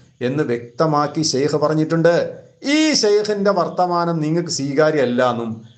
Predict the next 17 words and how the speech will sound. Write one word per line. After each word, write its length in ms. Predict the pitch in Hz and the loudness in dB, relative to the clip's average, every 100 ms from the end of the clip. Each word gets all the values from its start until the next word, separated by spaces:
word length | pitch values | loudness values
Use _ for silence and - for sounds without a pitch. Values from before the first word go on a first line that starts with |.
| _ - | _ -2
അബ്ദുൽ 360 | 170 185 277 | -2 2 2
അസീസ് 380 | 277 247 247 214 | 2 2 0 0
റയീസിൻ്റെതാണ് 760 | 202 196 196 190 190 165 160 147 | 2 2 0 0 2 2 0 0
നിങ്ങൾക്ക് 220 | 160 165 | -2 -2
സ്വീകാര്യം 580 | - 135 147 151 143 123 | -6 -2 0 2 0 -2
എന്ന് 180 | 139 | -2
പറഞ്ഞാൽ 840 | 131 104 98 104 110 113 101 - - - - | -2 -2 -2 0 0 0 -2 -8 -16 -20 -8
നിങ്ങൾ 220 | 131 151 | -4 0
ആരെയാ 400 | 117 117 131 147 | 0 0 0 0
മുന്തിക്കുന്നത്? 580 | 139 123 131 123 120 117 - _ _ _ _ - | -2 -4 -6 -4 -6 -6 -12 _ _ _ _ -2
ഓരോരോ 380 | 110 135 160 | 0 2 2
ഉസൂലുണ്ടാവുമല്ലോ. 840 | 185 160 202 202 190 180 127 87 - - _ | 0 0 0 2 2 2 0 -4 -10 -20 _
പ്രബലന്മാരും 680 | 123 127 165 185 185 185 190 | -4 0 2 2 2 2 0
പ്രബലന്മാരല്ലാത്തവരുണ്ടാവുമല്ലോ. 1500 | 165 160 185 185 185 190 170 180 180 190 190 175 165 127 107 | 0 0 0 0 2 2 2 0 0 -4 0 0 0 0 -2
അപ്പൊ 300 | 95 113 143 | -4 -4 -2
ഒരാൾ 240 | 160 170 | 0 0
സ്വീകരിക്കുന്നതിനൊക്കെ 1080 | 127 156 170 180 185 185 190 190 196 180 - | 0 0 0 -2 -2 0 0 0 0 0 -2